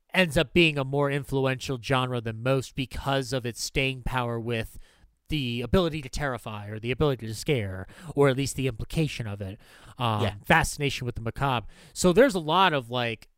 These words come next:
Speaker 1: wise innovating, especially in a studio system that probably would never have allowed it unless he was clever about it. And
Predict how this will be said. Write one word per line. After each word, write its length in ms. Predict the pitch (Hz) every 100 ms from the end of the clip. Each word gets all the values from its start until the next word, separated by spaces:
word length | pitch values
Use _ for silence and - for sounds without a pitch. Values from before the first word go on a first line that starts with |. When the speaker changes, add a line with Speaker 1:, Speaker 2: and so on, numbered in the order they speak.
| _ _ _ _ _ _ _ _ _
Speaker 1:
wise 840 | 170 131 131 156 160 175 165 139 -
innovating, 680 | 143 170 165 131 135 127 123
especially 420 | 123 - 202 - 190
in 80 |
a 60 | 151
studio 420 | - 165 170 160
system 400 | - 135 - 127
that 160 | 120 -
probably 240 | 139 127
would 160 | 110 104
never 280 | 110 127 127
have 80 |
allowed 420 | 120 117 120 127 120
it 100 | 113
unless 360 | 113 117 -
he 360 | - 120 113 101 - _ _ _
was 140 | 123 -
clever 360 | - 143 131
about 320 | 113 98 98 98
it. 160 | 107 - - - -
And 500 | 147 147 135 127